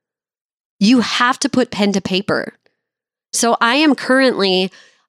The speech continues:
uh, still writing my fiction book. It's gonna, I am dedicated to this. It's probably gonna be a five-year process from start to finish because I'm not ready. Like, it's not done yet. Draft one is done. I've had some beta readers read it,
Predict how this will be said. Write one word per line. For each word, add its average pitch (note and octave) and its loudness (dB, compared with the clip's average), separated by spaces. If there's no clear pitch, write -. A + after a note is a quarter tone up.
uh, F#3+ 0
still G#3 0
writing G#3 2
my G3 4
fiction F3+ 0
book. F3 2
It's C4 -2
gonna, C#4 0
I G#3+ 0
am B3 4
dedicated F#3 2
to E3 -4
this. D3+ 0
It's F3 -8
probably F#3+ 2
gonna G#3 2
be F#3+ 2
a F#3 2
five-year F3 0
process E3+ 0
from D#3 -4
start - 0
to D#3+ -6
finish D3 0
because F#3+ -2
I'm F#3 -2
not G3+ 2
ready. G#3+ 2
Like, G3 0
it's A#3 0
not A3 2
done G3+ 2
yet. D#3 0
Draft G#3 2
one A#3 4
is G#3+ 2
done. G3 2
I've F3 0
had G3+ -2
some A3 0
beta G#3 4
readers G3+ 2
read F3+ 2
it, F3 2